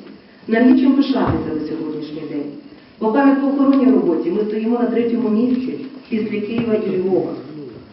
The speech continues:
Зрозуміло, що це потрібно зберігати. Мова зараз іде про те надбання, яке нам вдалося.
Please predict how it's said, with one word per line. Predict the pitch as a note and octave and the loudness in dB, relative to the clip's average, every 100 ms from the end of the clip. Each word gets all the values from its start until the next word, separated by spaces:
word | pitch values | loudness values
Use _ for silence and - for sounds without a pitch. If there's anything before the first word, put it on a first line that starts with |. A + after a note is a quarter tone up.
| - | -18
Зрозуміло, | F3 G3 G#3 G#3 A3 A#3+ | -6 -2 0 0 2 2
що | - - F#3 | 2 -2 -4
це | A3 | -4
потрібно | G#3+ G#3 A3 G3+ | -4 -4 -4 -4
зберігати. | F#3+ F#3+ G3 G#3+ G#3+ G#3+ - G3 | -2 -2 -2 -2 -4 -4 -6 -4
Мова | G#3+ | -2
зараз | G3+ F#3+ F#3 F3+ | -2 -4 -6 -6
іде | F#3 F#3+ F#3+ - - - - | -4 -4 -6 -12 -20 -20 -10
про | G#3+ G3+ G3+ - - | -2 0 0 -2 -6
те | B3 B3 B3 - | -2 0 0 -2
надбання, | F3+ F#3 G3+ A#3+ B3+ B3+ B3+ | -4 -2 -2 0 0 0 -2
яке | F#3+ F#3 A3 | -6 -4 -2
нам | G#3 G3+ | -2 -2
вдалося. | G3+ G3+ F#3+ - | 0 0 0 -4